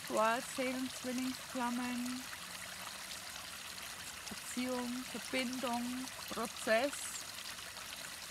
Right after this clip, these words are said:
und ja, bin meinem Herzmann sehr dankbar. Ja.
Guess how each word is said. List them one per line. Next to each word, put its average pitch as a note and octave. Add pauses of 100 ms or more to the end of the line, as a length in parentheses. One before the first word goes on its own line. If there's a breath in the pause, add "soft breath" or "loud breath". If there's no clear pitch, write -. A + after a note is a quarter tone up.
(480)
und G#3 (400)
ja, F#3+ (100)
bin G#3+
meinem F#3+
Herzmann G3 (240)
sehr G3+
dankbar. B3 (4000)
Ja. F#3+